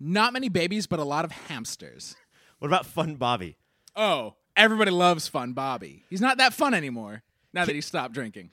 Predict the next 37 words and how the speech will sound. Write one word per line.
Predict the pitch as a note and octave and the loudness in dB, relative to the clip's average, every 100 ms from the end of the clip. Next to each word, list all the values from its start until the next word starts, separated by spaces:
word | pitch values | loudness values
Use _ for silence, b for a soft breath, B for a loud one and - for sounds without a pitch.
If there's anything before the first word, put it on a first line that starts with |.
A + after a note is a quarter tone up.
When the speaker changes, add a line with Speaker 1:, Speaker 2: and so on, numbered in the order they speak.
| _ | _
Speaker 2:
Can | - E3+ | -2 0
you | |
just | E3 E3 | 0 2
call | F#3 E3+ | 2 2
it, | - | -2
like, | D3 - - | -6 -6 -8
is | C#3 | -6
it | C3 - | -6 -8
Fun | - D3+ D3 C#3+ | -4 -2 -2 -4
first | D3 C3+ | -6 -4
name, | C#3+ B2 | -6 -4
Bobby | A2+ A#2+ A#2 | -4 -4 -6
middle | G#2+ B2+ D#3 | -6 -6 -4
name? | E3 E3 F3 D3 | -4 -6 -10 -6
Speaker 1:
Yeah. | E3 B2+ D2+ | -4 -4 0
Speaker 2:
Or | D#3 | 2
no, | C#3 | 2
this | B2 D3+ | 2 -2
is, | D3+ | -4
a, | D3 _ | -8 _
you | C#3 C#3 | -12 -8
call | - F3 | 0 2
him | F3 D#3+ | 2 0
Fun | D#3 C3+ | -2 -2
Bo-, | C3+ | -8
you | D#3+ | -8
call | G3 F3+ | -2 -2
him | E3 | 0
by | C#3+ | -2
his | G2+ | -2
full | - F#3 | -4 -6
first | - B3+ F#3+ | -2 -4 -2
name, | F#3+ F3+ _ | -4 -6 _
Fun | E3 D#3+ | 2 2
Bobby. | D3 D#3 A#2 F#2 - _ | 2 0 -2 -6 -16 _
Speaker 1:
Fun | A#3+ D#4+ | 4 6
Bobby | C#4 G#3+ A#3+ A3+ | 6 6 4 0